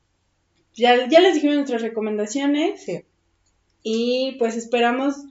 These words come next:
Speaker 1: que nos sigan escuchando. Les agradecemos a todos los que nos escuchan, para bien o para mal, se los agradecemos.
Speaker 2: Sí,
Speaker 1: Los
Speaker 2: y sí
Speaker 1: queremos
Speaker 2: vamos a hacer,
Speaker 1: mucho.
Speaker 2: sí vamos a hacer la encuesta en Instagram y en Facebook, yo creo,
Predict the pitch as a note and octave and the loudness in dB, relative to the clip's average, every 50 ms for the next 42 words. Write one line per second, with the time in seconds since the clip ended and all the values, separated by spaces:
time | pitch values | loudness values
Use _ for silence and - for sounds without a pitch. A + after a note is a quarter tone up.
0 | _ _ - B3 A#3 A3 G#3+ G#3+ A3+ G#3+ A3 A3+ A3 G#3+ G#3+ - G#3 G#3 - G3+ | _ _ -8 -6 -6 -6 -6 -6 -6 -6 -6 -6 -8 -8 -8 -10 -10 -10 -10 -8
1 | G3 G3+ G#3 A3+ A3 A3 A3+ A3+ G#3+ G#3+ G#3+ A3 A3 A3 A#3 A#3 B3 C4 B3+ C#4 | -6 -6 -4 -4 -4 -4 -2 -2 -2 0 -2 -2 -4 -4 -6 -6 -6 -4 -4 -6
2 | A3+ - - A3+ A3 A3 A#3 B3 B3 A#3+ - A3+ G#3 G3 G3 G3+ G3+ - - A#3 | -6 -4 -4 -4 -2 -2 -2 -4 -6 -8 -8 -10 -10 -10 -10 -14 -18 -14 -12 -12
3 | A3+ A#3 - B3 A#3+ B3 C4 B3+ - _ - - - _ _ _ _ _ A3 A3 | -12 -8 -8 -8 -6 -8 -8 -12 -18 _ -20 -20 -20 _ _ _ _ _ 4 4
4 | A3+ A3+ A3+ A#3 B3 C4+ - B3 A3+ G#3 G3+ G3+ G#3 G#3+ A3 A#3 C4 D4+ D#4 - | 6 6 6 4 0 0 2 2 2 4 2 2 -2 -2 -2 -2 -4 -4 -6 -8
5 | - - G#3 G3 F#3+ G3+ G3+ G3 G3 F#3 F3+ F3+ F#3 F#3+ F3 E3+ E3+ F3 - _ | -8 -8 -6 -6 -4 -4 -2 -2 -2 -2 -4 -4 -6 -8 -8 -8 -10 -14 -18 _
6 | _ _ _ _ _ _ _ _ _ _ _ - - - - - - - A3+ A3 | _ _ _ _ _ _ _ _ _ _ _ -20 -20 -20 -20 -14 -4 2 4 4
7 | A3 - - C4 B3 B3 D4 D4 D4 D4+ E4 F4 F#4 F4+ - - C#4+ C4 G#3+ G#3 | 4 6 6 6 8 8 8 8 6 6 6 6 6 6 6 6 6 4 4 4
8 | C#4+ D4 D4+ E4 E4 - D#4 C#4+ C#4+ C#4 C#4 C4 C4 C4 B3+ B3+ B3 B3 A#3+ A#3 | 2 2 2 0 0 2 0 2 2 0 -2 0 2 2 2 2 2 0 0 0
9 | A#3 A#3+ A3+ A#3+ A#3 A#3 A#3 A#3 A3+ - G3 F#3 - - G3+ G3+ G3+ G#3 G#3 G#3 | -4 -4 -4 -2 -2 0 -2 -2 -4 -4 -6 -6 -4 -4 -6 -6 -6 -8 -10 -10
10 | G#3 - - G3 G3 G3+ C4+ F4+ | -10 -8 -6 -4 -4 -4 -4 -6